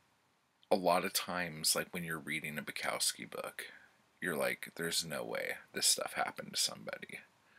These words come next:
that all of these horrible things could have happened to the same person." And,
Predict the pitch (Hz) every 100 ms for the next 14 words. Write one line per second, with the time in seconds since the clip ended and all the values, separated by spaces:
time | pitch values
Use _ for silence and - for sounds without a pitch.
0 | - - - - - 95 - 82 80 80
1 | 80 78 73 - - - - - - 90
2 | 82 76 73 - 65 - - - - 71
3 | - 73 - 64 64 - - - - -
4 | - - - - - - - - - -
5 | - - - - - 92 87 85 71 71